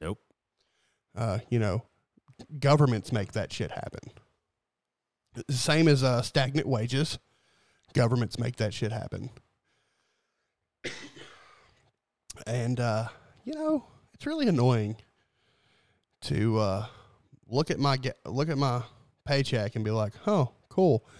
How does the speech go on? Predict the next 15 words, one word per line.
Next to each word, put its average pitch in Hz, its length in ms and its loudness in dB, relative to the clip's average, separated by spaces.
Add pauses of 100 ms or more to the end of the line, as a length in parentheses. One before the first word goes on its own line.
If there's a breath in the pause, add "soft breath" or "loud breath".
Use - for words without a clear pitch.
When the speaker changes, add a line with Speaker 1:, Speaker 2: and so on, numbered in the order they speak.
(360 loud breath)
Speaker 2:
This 156 300 2
used 226 180 2
to 190 60 0
buy 151 240 4
this 135 380 2
many 113 260 2
goods, 95 560 -6
and 113 180 -4
now 131 260 2
it 135 100 2
only 127 220 2
buys 117 420 0 (100)
this 110 400 -6
many 104 240 -2
goods." - 460 -14